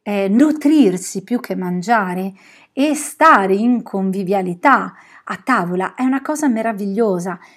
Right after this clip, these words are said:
Goditi quelle che sono le relazioni e magari una cosa che potresti fare, ad esempio, è subito dopo che hai finito di mangiare,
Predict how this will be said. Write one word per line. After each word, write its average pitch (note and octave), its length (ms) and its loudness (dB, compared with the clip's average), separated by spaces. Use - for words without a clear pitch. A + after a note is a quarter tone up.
Goditi C#4 480 0
quelle B3 300 -2
che A3+ 100 -12
sono G#3+ 320 -6
le F#3+ 160 -2
relazioni G3+ 1000 -2
e F#4 120 -4
magari D#4 280 2
una A#3 140 -2
cosa D#4+ 220 -2
che D4+ 100 -10
potresti D#4 480 -6
fare, F#4 300 -2
ad A#3 100 0
esempio, B3+ 480 -2
è F#3+ 140 2
subito G#3+ 340 -6
dopo D4 240 -8
che - 80 -10
hai A3+ 60 -6
finito C4 320 -2
di C4 100 0
mangiare, E4 580 -2